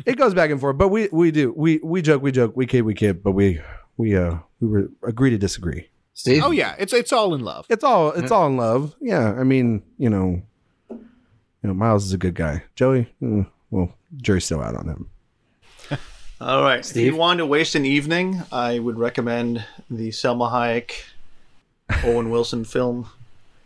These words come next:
Speaker 4: Bliss.
Speaker 1: <laughs> I like how we did say, <laughs> I like how Steve didn't really, li-, you know, he just still went down the, the rabbit hole of a bad movie <laughs> 'cause that is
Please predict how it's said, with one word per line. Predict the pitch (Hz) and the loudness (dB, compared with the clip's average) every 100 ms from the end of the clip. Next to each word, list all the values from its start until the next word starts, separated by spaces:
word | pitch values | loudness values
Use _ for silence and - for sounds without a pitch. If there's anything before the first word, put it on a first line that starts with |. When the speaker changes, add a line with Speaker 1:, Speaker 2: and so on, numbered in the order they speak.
| _ | _
Speaker 4:
Bliss. | 131 143 110 - - - - - - _ | 0 0 0 -2 -4 -6 -12 -16 -16 _
Speaker 1:
<laughs> | - - - - _ 294 - - 294 - - - - - - - _ | -4 -2 -6 -6 _ -8 -8 -4 -4 -4 -16 -16 -14 -14 -12 -18 _
I | 190 | 0
like | 254 220 - | 0 -2 0
how | 240 | 0
we | 240 | 0
did | 170 180 - 208 156 | 0 -2 -2 -2 0
say, | - - - _ - | -2 -2 -4 _ -10
<laughs> | - - | -10 -4
I | 269 - | -2 2
like | 247 - - | 0 0 0
how | 220 | 0
Steve | - - 185 165 - | -2 -2 2 2 0
didn't | 156 185 160 - _ _ _ | 0 0 0 -6 _ _ _
really, | 226 165 180 | -2 2 2
li-, | 165 147 185 170 143 | 2 0 0 0 2
you | |
know, | 156 | 2
he | 143 175 | 0 -4
just | 151 143 | -6 -8
still | - 156 147 | -2 0 2
went | 131 127 | 0 0
down | 104 123 | 0 0
the, | 123 110 - - - - - | 0 -2 -6 -18 -20 -20 -12
the | - | -2
rabbit | 139 135 135 | 2 4 4
hole | 131 131 | 2 2
of | 123 | 2
a | 120 | 0
bad | 110 113 107 | 2 2 2
movie | 107 104 110 127 - | 2 2 2 0 -2
<laughs> | 175 | -8
'cause | - 139 | -4 -2
that | 127 | -2
is | 127 | 0